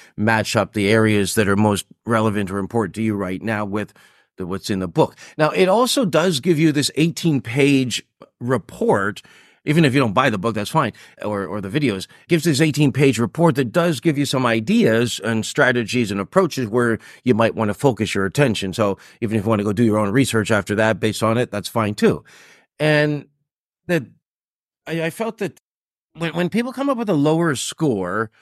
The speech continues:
so basically you're just, it just means that at this point in life, these other areas are more important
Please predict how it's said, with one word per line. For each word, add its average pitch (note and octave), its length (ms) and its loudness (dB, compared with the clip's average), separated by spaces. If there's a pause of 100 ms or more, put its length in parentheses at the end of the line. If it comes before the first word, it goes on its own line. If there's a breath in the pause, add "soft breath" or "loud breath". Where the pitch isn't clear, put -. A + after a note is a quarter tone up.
(440 soft breath)
so F#3 160 2
basically A3+ 500 0
you're D#3 140 2
just, D#3 240 -2
it D3 80 -4
just F3 240 -4
means F3+ 420 2
that C#3+ 540 2
at C#3+ 260 -2
this F3 160 0
point E3 360 -2
in C3 160 0
life, B2+ 440 0 (220)
these B2+ 260 -2
other D#3 320 0
areas B2+ 480 2
are A2+ 140 0
more C3 580 2
important A2+ 800 -4